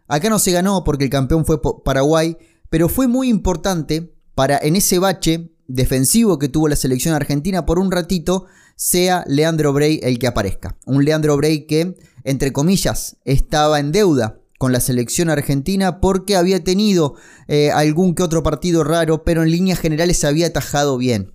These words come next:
Venimos hace rato buscando un arquero juvenil que nos llene,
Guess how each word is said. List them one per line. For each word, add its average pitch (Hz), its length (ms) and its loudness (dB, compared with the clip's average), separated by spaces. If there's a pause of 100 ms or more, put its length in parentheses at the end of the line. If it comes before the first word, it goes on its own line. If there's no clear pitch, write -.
(600)
Venimos 208 280 2
hace 208 180 0
rato 208 320 0
buscando 175 380 0
un 165 40 0
arquero 160 340 0
juvenil 165 760 0 (220)
que 156 280 2
nos 147 220 0
llene, 151 380 -2